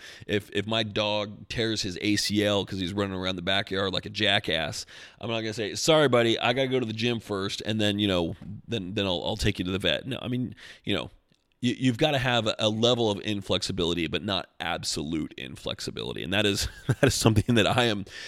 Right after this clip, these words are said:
experimenting with this week. The whole thing, I mean, for me, routine building, if I could show you my calendar that I'm looking at right now, I wish this were a visual medium so you could see it.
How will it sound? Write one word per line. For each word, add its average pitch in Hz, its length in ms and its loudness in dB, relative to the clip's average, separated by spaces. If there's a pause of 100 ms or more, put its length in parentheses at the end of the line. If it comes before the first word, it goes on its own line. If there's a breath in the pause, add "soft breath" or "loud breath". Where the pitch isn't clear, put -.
(160 loud breath)
experimenting 117 600 2
with 104 200 2
this 104 260 4
week. 104 340 4 (840)
The 120 140 2
whole 113 160 6
thing, 110 340 2
I 95 60 0
mean, 87 420 -6
for 120 120 0
me, 127 200 4
routine 110 400 0
building, 98 280 2
if - 340 -14
I 120 80 4
could 95 140 -2
show 110 320 6
you 95 240 6
my 90 160 -6
calendar 95 440 2
that 80 120 -2
I'm 80 80 -4
looking 82 260 -4
at 76 180 -6
right 76 220 -4
now, 78 340 -8
I 82 80 -4
wish 110 220 -2
this 95 160 0
were 90 160 4
a 87 60 0
visual 92 320 0
medium 82 340 -2
so - 120 -2
you 78 120 -2
could - 160 -10
see 85 300 0
it. - 100 -2